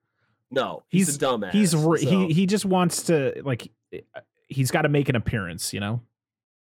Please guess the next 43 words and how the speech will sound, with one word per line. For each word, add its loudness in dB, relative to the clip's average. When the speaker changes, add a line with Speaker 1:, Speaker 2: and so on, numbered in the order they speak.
Speaker 1:
Yeah, -2
like, -4
they 4
just -4
caught 2
him -2
to, -4
like, -2
"Okay, -4
we're -2
gonna -4
catch -6
it -20
so -16
the -8
baby -4
doesn't -4
Speaker 2:
Oh, 0
Speaker 1:
go 2
Speaker 2:
man. -2
Speaker 1:
anywhere." -2
Speaker 2:
Why 2
Speaker 1:
And 2
Speaker 2:
do 0
Speaker 1:
when -2
Speaker 2:
they 4
Speaker 1:
the -2
Speaker 2:
gotta 2
Speaker 1:
parents 0
back -2
Speaker 2:
show 2
Speaker 1:
there, 0
Speaker 2:
the, 2
Speaker 1:
he's 4
Speaker 2:
I 0
Speaker 1:
the -4
dick. 2
Speaker 2:
hate 0
when 0
they 2
cut -4
those 0
things 0